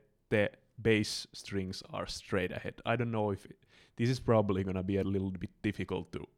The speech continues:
uh, visualize through my, through this podcast, but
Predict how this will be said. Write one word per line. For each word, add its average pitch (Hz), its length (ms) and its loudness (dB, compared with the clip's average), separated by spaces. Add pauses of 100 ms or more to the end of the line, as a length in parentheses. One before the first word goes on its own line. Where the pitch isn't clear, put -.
(140)
uh, - 220 -10 (280)
visualize 104 580 2
through 101 300 0
my, 98 180 -4 (960)
through 107 280 2
this 104 200 0
podcast, - 520 2
but 104 160 2